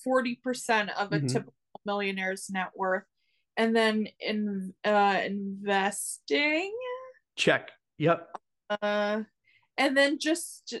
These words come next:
Speaker 1: being self-made.
Speaker 2: Mm-hmm.
Speaker 1: Like entrepreneurship.
Speaker 2: Mm-hmm. See, that's the biggest thing. You know, real estate, again, like we were talking about, I think a lot of it is if you bought a house early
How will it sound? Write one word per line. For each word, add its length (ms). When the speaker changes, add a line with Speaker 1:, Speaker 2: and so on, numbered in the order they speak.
Speaker 1:
being 240
self-made. 1000
Speaker 2:
Mm-hmm. 280
Speaker 1:
Like 160
entrepreneurship. 1160
Speaker 2:
Mm-hmm. 220
See, 160
that's 340
the 100
biggest 500
thing. 400
You 120
know, 320
real 280
estate, 260
again, 300
like 160
we 80
were 60
talking 280
about, 200
I 40
think 160
a 60
lot 280
of 100
it 100
is 300
if 220
you 140
bought 500
a 60
house 500
early 520